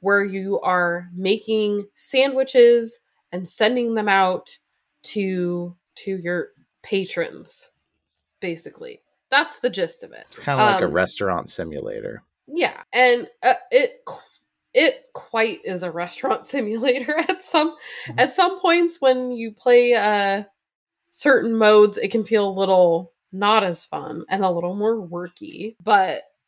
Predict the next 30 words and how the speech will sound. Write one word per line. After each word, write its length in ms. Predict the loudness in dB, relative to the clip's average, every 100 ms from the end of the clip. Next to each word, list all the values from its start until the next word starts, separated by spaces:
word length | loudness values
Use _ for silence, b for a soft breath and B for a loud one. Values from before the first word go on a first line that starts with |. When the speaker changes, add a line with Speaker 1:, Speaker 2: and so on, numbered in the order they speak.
| _
Speaker 1:
if 220 | -2 -2 -4
you 80 |
play 540 | -14 -4 0 2 4 2
it 220 | -2 -10 -2
in, 500 | 2 2 0 -4 -8 -6
like, 380 | -4 -4 -6 _ _ _
there's, 220 | -6 -4
like, 200 | -6 -4
relax 520 | -6 -2 -2 -2 -8
mode 280 | -4 -2 -2
or 100 | -4
something 400 | -4 -6 -4 -4
like 260 | -4 -4
that, 360 | -2 0 0 -2 -8 0
um, 180 | 2
Speaker 2:
Just 120 | 2 0
for 80 |
Speaker 1:
it's 180 | 0 2
just, 160 | 0 0
Speaker 2:
fun. 160 | -4 -8 _ _ _ 0
Speaker 1:
yeah, 320 | 2 2 -2
the 140 | -6
just 240 | -4 -4 -2
for 80 | -6
fun 280 | -2 -2 0
mode. 400 | -2 -2 -2 -8 _ _ _ _
It 200 | 0 4
is 280 | 4 2 0
just 320 | -8 -10 -6
fun. 380 | -4 -4 -6 -16